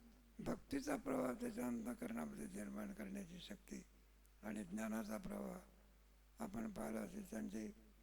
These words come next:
इंग्रजीमध्ये लिहिलेली आणि चांगदेव पासष्टी अवश्य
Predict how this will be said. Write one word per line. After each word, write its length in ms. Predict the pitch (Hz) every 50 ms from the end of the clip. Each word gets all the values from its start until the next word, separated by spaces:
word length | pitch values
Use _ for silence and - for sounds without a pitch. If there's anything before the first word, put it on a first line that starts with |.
| - - - - - -
इंग्रजीमध्ये 800 | - - - - - 101 233 247 127 - 240 240 113 113 113
लिहिलेली 500 | 110 110 113 101 107 107 107 101 101 98 - - - - - - - - - - - - - - - - - - - -
आणि 340 | 220 220 - - 220 208 196 - - - - - - - - - - - - - - - - - - - - - - - - - - - - -
चांगदेव 400 | 233 226 226 233 226 - 123 120
पासष्टी 680 | - - - - 202 - - - - - - - - - - - - - - - - - - - - - -
अवश्य 640 | 233 240 247 247 247 - - - - 240 233 226